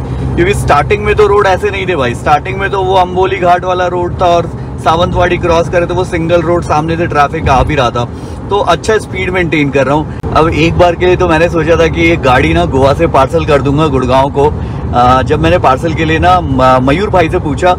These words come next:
तो उन्होंने बताया कि जो डिमांड कर रहे थे वो भी almost सिमिलर था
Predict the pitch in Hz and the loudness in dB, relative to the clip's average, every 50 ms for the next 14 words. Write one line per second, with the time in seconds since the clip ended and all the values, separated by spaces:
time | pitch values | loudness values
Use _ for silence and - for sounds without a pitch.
0 | - - - - - - - - 170 170 175 185 180 170 170 175 175 180 185 - | -2 -6 -8 -8 -6 -4 -2 0 2 2 2 2 2 2 4 4 2 2 2 0
1 | 185 190 185 185 185 180 151 151 156 180 180 180 185 233 190 190 185 170 151 139 | 0 0 2 2 2 2 2 2 2 4 4 4 4 4 2 0 0 0 0 0
2 | 147 139 139 143 156 170 175 170 175 185 170 170 175 175 170 185 185 170 170 175 | 2 2 2 2 2 0 -2 -2 -2 0 0 0 0 -2 0 -2 -2 0 2 2
3 | 180 180 180 175 208 226 226 233 233 190 139 - 165 170 180 190 202 214 214 214 | 4 2 2 0 0 -2 -2 -2 -4 -4 -4 -2 0 0 0 0 -2 -2 -2 -2
4 | - - - 190 180 185 190 202 202 190 - - 185 185 180 175 | -2 -2 -2 -2 -2 0 0 0 0 0 0 2 2 2 2 0